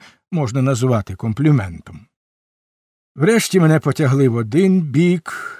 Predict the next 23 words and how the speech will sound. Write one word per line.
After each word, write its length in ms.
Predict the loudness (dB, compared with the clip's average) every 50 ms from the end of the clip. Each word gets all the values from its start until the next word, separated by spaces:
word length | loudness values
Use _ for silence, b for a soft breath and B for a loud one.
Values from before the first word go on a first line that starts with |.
| -12 -8
а 280 | -6 -4 -4 -4 -4
мій 260 | -2 -2 -2 -2 -2
страхітливий 760 | -4 -4 -4 -4 -4 -2 -4 -4 -4 -2 0 0 2 0 0 -2
одяг 420 | -2 -4 -4 -2 -4 -6 -8 -8 -12
в 100 | -12 -12
другий. 720 | -8 -4 -2 -2 0 0 -2 -2 -2 -2 -2 -4 -4 -8 -10 _ _ _ _ _ _ _ _ _ _ _
Скоро 560 | -14 -12 -12 -10 -6 -4 -2 -2 -2 -2 -2
я 160 | 0 0 0
опинився 920 | 0 -2 -2 -2 -2 -2 -2 -4 -6 -8 -10 -10 -10 -8 -8 -8 -10 -12 -14 -18 _ _ _ _ _ _ _
в 140 | -12 -12 -12
темному, 600 | -6 -2 0 0 2 2 0 0 -2 -2 -4 -6
тісному 580 | -6 -8 -8 -6 -6 -4 -4 -2 -2 -2 -2
кам'яному 640 | -4 -4 -4 -2 -2 -2 -4 -4 -4 -4 -4 -6 -6
мішку, 600 | -6 -8 -10 -12 -12 -8 -6 -4 -2 -4 -4 -6 B B B B B B B _ _ _ _ _ -14
де 560 | -8 -6 -6 -4 -4 -4 -4 -6 -6 -8 -10 -14 _ _ -14
за 200 | -10 -8 -8 -8
поживу 500 | -6 -6 -6 -6 -4 -4 -4 -2 -2 -2
мені 560 | 0 0 0 0 0 0 0 -2 -4 -6 -8 -12 _ _ _ _ _ _ _
мала 280 | -10 -8 -6 -6 -6 -6
правити 720 | -6 -6 -6 -6 -4 -4 -6 -6 -6 -6 -6 -6 -6 -8 -10
жалюгідна 680 | -8 -6 -4 -4 -2 -2 -2 -2 -4 -4 -4 -6 -6 -6
купка 640 | -8 -8 -10 -10 -10 _ -10 -8 -8 -8 -8 -10 -8 -4
недоїдків, 960 | -2 -2 -2 -2 -2 -2 0 0 0 -2 -4 -8 -12 -14 -14 -12 -12 -14 -16